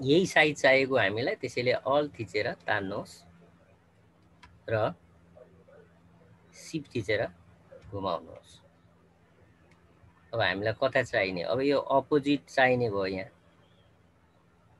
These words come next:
अब यो त मिलेन, यतापट्टि साइडको भयो, यतापट्टि फर्केको चाहिने हो।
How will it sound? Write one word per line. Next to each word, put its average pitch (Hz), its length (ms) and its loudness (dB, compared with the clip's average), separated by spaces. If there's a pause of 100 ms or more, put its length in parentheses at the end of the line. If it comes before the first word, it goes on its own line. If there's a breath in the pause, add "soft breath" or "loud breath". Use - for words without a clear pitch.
(200)
अब 101 60 -8
यो 107 140 -4
त 117 60 -6
मिलेन, 143 400 2
यतापट्टि 139 420 2
साइडको 135 420 2
भयो, 127 140 2
यतापट्टि 127 420 0
फर्केको 120 480 -2
चाहिने 117 400 2
हो। 113 160 -8